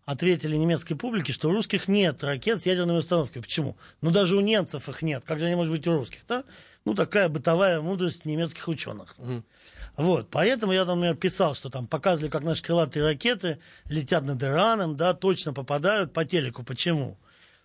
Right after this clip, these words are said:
Speaker 1: Ну, чтобы люди сказали, "Слушай, ну, точно попадает", да, то есть не фуфельные ракеты у русских есть. Это не маркетинг, это тоже важная часть столкновения, да. Вот, поэтому придётся подвести корабли и что-то там,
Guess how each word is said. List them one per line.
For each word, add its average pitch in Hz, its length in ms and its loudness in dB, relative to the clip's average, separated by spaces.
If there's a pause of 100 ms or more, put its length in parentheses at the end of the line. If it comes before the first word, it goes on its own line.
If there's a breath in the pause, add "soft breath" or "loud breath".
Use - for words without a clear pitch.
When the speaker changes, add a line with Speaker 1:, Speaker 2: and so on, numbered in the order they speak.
(120 soft breath)
Speaker 1:
Ну, 165 80 2
чтобы 175 240 2
люди 190 140 0
сказали, 165 180 0
"Слушай, - 260 -4
ну, 139 140 -2
точно 170 400 0
попадает", 143 480 0
да, 165 140 2
то 175 80 -10
есть 127 100 -8
не 165 120 4
фуфельные 143 500 0
ракеты 147 560 0 (460 loud breath)
у 151 100 4
русских 190 360 0
есть. 147 200 -4
Это 190 160 -2
не 175 80 0
маркетинг, 165 500 -2
это 123 200 -6
тоже 185 280 2
важная 135 320 0
часть - 460 -8
столкновения, 120 640 -6
да. 127 140 -16 (920 loud breath)
Вот, 160 360 4
поэтому 233 540 0
придётся 185 520 2
подвести 165 400 -2
корабли 180 540 2
и - 20 2
что-то 190 360 0
там, 139 600 -2